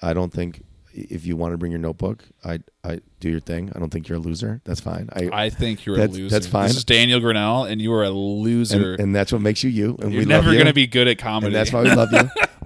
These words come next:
Speaker 1: But when you forced me to get out, like, you've
Speaker 2: And I
Speaker 1: that
Speaker 2: don't mean open mics. I'm talking specifically
Speaker 1: hundred
Speaker 2: paid shows.
Speaker 1: hundred percent.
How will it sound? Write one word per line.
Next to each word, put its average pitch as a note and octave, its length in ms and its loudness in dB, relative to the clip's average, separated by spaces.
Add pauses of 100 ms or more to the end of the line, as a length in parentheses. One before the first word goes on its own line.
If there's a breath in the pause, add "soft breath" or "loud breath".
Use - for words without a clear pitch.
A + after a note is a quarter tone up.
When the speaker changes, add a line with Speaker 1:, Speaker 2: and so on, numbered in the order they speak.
(140)
Speaker 1:
But C3 540 2 (280)
when F#2+ 260 -2
you A2+ 160 2
forced A#2 340 -2
me G#2 80 -6
to F#2+ 80 -6
get F#2 160 -4
out, F#2+ 160 -6
like, F2+ 180 -2
you've G2 160 -6
Speaker 2:
And E3 100 4
I F#3+ 40 8
Speaker 1:
that G#3+ 60 8
Speaker 2:
don't A3 80 6
mean G#3 120 4
open F3+ 240 8
mics. G2 240 -2
I'm G#2+ 80 -6
talking A2+ 220 0
specifically A#2+ 540 0
Speaker 1:
hundred A#2 200 4
Speaker 2:
paid A2 140 2
shows. G#2 340 2
Speaker 1:
hundred A2 140 2
percent. A2 320 -2